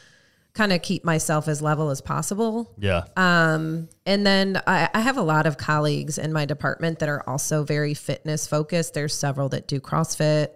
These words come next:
Speaker 2: Yeah.
Speaker 1: Um, and then there's, it's just very active, a lot of running and stuff. So I think it gives us a way to kind of, you know, join together to support each other, um,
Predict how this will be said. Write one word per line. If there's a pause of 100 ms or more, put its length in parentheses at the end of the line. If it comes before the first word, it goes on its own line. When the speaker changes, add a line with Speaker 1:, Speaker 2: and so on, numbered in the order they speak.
(120)
Speaker 2:
Yeah. (120)
Speaker 1:
Um, (160)
and
then
there's, (200)
it's
just
very
active,
a
lot
of
running
and
stuff.
So
I
think
it (440)
gives
us
a
way
to
kind
of,
you
know,
join
together (180)
to
support
each
other,
um,